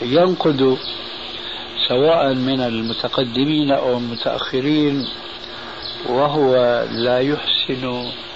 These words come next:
فهم بعض الأمور التي يفترض أن يكون، أن تكون مفهومة لدى طلاب العلم.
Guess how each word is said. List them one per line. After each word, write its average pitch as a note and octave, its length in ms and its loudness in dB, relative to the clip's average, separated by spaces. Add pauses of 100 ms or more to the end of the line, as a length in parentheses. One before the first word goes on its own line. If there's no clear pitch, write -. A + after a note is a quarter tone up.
(520)
فهم B2+ 420 -2
بعض C3 380 0
الأمور B2 840 -2 (840)
التي A#2 800 0 (120)
يفترض C3+ 600 2 (720)
أن A#2+ 180 -2
يكون، A#2 560 -2 (140)
أن A#2 180 -6
تكون B2 520 0
مفهومة A2+ 720 -4 (140)
لدى A2 260 -2 (100)
طلاب A2 340 -4
العلم. G2+ 440 -4